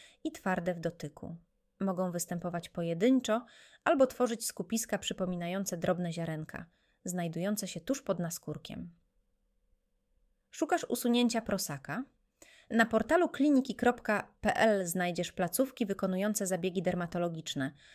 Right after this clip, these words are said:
Porównaj oferty, sprawdź aktualne ceny,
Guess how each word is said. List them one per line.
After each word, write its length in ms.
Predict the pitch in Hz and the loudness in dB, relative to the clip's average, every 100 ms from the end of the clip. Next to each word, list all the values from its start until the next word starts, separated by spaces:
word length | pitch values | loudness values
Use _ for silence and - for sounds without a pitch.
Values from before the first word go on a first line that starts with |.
| - - - | -20 -12 4
Porównaj 420 | 320 311 226 190 | 6 8 6 4
oferty, 640 | - - 156 - 214 269 - _ _ | -4 -4 -6 -2 -2 -4 -8 _ _
sprawdź 420 | - - 240 254 - | -8 4 6 6 0
aktualne 500 | - - 175 165 160 | -6 -2 -2 -2 -2
ceny, 440 | - 156 160 226 | -4 -2 0 0